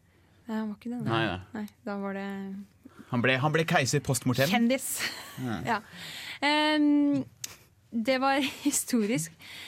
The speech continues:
Speaker 1: Eh, litt fram til nyere tid. Konflikten i Vest-Sahara, eh, blir ofte sammenlignet med en annen konflikt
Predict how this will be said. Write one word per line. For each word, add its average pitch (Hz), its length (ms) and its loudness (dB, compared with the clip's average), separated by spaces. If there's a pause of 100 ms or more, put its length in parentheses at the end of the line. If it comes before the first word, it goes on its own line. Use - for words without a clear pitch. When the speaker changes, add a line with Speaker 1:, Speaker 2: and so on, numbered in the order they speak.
(220)
Speaker 1:
Eh, 269 340 2 (100)
litt 254 380 0
fram 226 280 0
til 233 120 -2
nyere 202 240 0
tid. 247 180 -2
Konflikten 277 440 0
i - 20 2
Vest-Sahara, 226 760 0
eh, 254 160 0
blir 233 300 0
ofte - 260 -8
sammenlignet 196 600 -6
med 202 240 0
en - 40 -4
annen 196 300 -2
konflikt - 640 -6